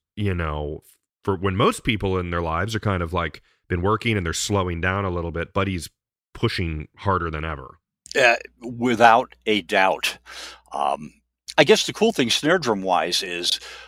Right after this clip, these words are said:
Speaker 2: uh, this was pretty active for him with Slingerland. Uh, and I, I, they, they were up to the, uh, the challenge.
Speaker 1: Yeah.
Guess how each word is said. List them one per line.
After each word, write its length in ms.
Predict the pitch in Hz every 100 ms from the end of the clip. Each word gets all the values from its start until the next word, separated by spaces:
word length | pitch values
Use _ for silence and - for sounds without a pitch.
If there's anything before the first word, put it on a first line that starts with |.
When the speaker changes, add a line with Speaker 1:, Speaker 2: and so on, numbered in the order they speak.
| _ -
Speaker 2:
uh, 300 | 76 73 76
this 200 | - 175
was 140 | 214 -
pretty 340 | - 170 113
active 640 | 107 113 - 101 80 - - _ _
for 220 | - - 110
him 420 | 104 90 113 139 _ _ _ _
with 260 | 107 113
Slingerland. 680 | - - 120 101 98 98 120 - - - -
Uh, 220 | 95 90
and 200 | - 113
I, 280 | 117 117 113
I, 40 | 120
they, 200 | 143 139
they 180 | 123 156
were 120 | 123
up 120 | 139
to 100 | - 117 110
the, 180 | 104 101
uh, 380 | 92 90 90 85 92 _ _ -
the 120 | 101 98
challenge. 680 | - 110 117 80 85 - - -
Speaker 1:
Yeah. 120 | 85